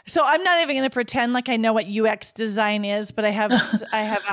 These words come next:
Speaker 1: hunch it has something to do with
Speaker 2: Um,
Speaker 1: computers and
Speaker 2: yeah.
Speaker 1: graphic design. <laughs>
Speaker 2: Yes, yes, yes. So it was an online media design. So U X design is
Speaker 1: Mm-hmm.
Speaker 2: really like an interface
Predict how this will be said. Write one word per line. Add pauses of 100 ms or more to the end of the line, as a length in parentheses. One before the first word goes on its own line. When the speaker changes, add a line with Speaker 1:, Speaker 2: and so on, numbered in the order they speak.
(140)
Speaker 1:
hunch
it
has
something
to
do
with
Speaker 2:
Um,
Speaker 1:
computers
and
Speaker 2:
yeah. (180)
Speaker 1:
graphic
design. (200)
<laughs>
Speaker 2:
Yes,
yes,
yes. (280)
So
it
was
an
online
media
design.
So
U
X
design
is
Speaker 1:
Mm-hmm.
Speaker 2:
really
like
an
interface